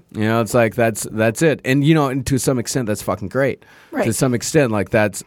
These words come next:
Speaker 1: that's fucking awesome.
Speaker 2: But there's the other extent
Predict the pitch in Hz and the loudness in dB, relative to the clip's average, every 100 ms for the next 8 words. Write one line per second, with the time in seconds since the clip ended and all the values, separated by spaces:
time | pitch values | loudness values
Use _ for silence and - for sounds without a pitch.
0 | 110 104 101 - 104 98 73 123 143 - | -2 -2 -2 -4 -4 -4 -2 0 0 2
1 | 196 - 202 170 175 170 - 311 247 196 | 2 4 2 2 0 2 4 4 4 0
2 | - - 175 165 | -2 0 -2 -4